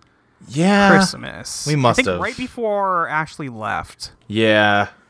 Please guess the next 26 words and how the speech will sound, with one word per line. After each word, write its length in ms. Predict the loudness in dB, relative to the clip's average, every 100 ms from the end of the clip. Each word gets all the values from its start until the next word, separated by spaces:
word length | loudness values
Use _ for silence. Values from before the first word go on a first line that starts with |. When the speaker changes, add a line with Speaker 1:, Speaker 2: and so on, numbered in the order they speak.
| _ _
Speaker 2:
We 140 | -4 -2
did 200 | -4 -6
one. 320 | -10 -12 -16 _ _ _ _ _ _ _ _
But 200 | 0 0
anyway, 500 | 2 -2 0 -4 -6 -10 _ _ _ _ _ _ -8
um, 600 | -2 -2 -2 -4 -8 -14 _ _ _ _ _ _ _ _ _
I'm 100 | -20
trying 220 | -16 -18
to 60 | -8
think 160 | 0 0
of 100 | 2
any, 240 | 0 0
like, 500 | 0 -2 -8 -18 -20 _ _ _ _ _ _ -14
Christmas 540 | -12 -8 -6 -4 -4
gifts 240 | -4 -6 -2
off 140 | -4
the 60 | -4
top 220 | -2 -2
of 60 | -2
my 120 | -4
head. 220 | 0 0
It's 240 | -2 -6
not 280 | -2 -2 -2 _ _ _ -20 _ _ _ _ _
jumping 400 | -8 -6 -4 -6
to 60 | -6
mind. 540 | -6 -6 -6 -8 -12